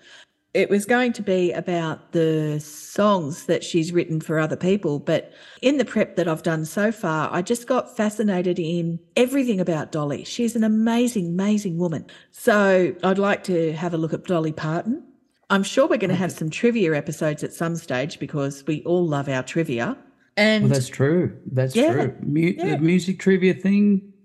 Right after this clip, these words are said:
Speaker 2: I'm, I'm
Speaker 1: Yes.
Speaker 2: sure that, uh, Graham is getting ready for any type of music trivia contest.
Speaker 1: The annoying thing about Graham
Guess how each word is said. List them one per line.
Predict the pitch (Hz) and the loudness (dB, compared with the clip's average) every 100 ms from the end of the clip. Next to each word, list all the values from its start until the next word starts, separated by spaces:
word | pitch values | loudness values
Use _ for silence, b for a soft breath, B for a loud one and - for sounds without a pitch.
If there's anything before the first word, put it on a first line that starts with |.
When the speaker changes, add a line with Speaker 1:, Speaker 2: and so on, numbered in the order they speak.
| _ | _
Speaker 2:
I'm, | 143 | -4
I'm | 170 | 0
Speaker 1:
Yes. | 220 277 233 127 127 | 2 4 4 2 0
Speaker 2:
sure | - - 131 139 139 | -4 0 2 2 2
that, | 135 127 123 127 | 2 2 2 0
uh, | 123 123 - | 2 0 -2
Graham | 135 139 135 131 | 0 2 2 2
is | 127 | 0
getting | 127 127 127 | -2 0 2
ready | 131 131 127 | 4 2 0
for | 131 - | -4 -2
any | 147 160 143 | 4 4 4
type | 131 120 - | 4 0 2
of | |
music | 143 151 156 131 - | 2 4 4 0 -6
trivia | - 131 127 113 | 0 2 2 0
contest. | 131 113 110 107 - _ b b b - | 0 -2 -2 -6 -8 _ b b b -2
Speaker 1:
The | 185 | 0
annoying | 214 262 233 | 2 2 0
thing | 214 175 | -2 -2
about | 165 147 - | -2 -4 -4
Graham | 160 175 196 131 | 0 2 2 0